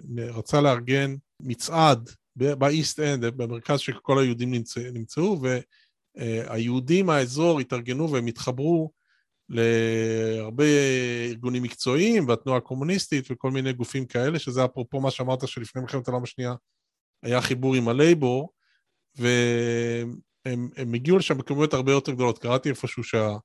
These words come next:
הפשיסטים, האנטישמים, הגיעו לשם אלפיים או שלושת אלפים איש, ויש כאלה שטוענים שבצד השני היו מאה אלף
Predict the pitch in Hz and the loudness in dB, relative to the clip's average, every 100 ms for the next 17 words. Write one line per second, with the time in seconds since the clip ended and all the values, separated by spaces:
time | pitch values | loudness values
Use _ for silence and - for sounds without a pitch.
0 | _ _ _ _ _ _ 302 113 107 104 | _ _ _ _ _ _ -14 -10 -8 -8
1 | 101 101 104 107 117 - 113 160 147 151 | -10 -12 -14 -16 -18 -14 -6 -4 -2 -2
2 | 131 113 117 143 143 123 113 120 113 120 | 0 -2 -2 0 0 0 0 -2 -2 -2
3 | 131 - 113 107 - 151 147 120 143 - | -2 -2 -4 -2 2 4 4 2 -2 0
4 | 131 143 160 143 135 - 139 131 135 135 | -4 -4 -6 -2 -2 2 0 0 -2 -4
5 | 135 120 117 139 127 131 135 131 127 127 | -4 -6 -2 -2 -2 -4 -2 0 -2 -4
6 | 123 135 131 123 123 - - | 0 4 4 4 0 -4 -18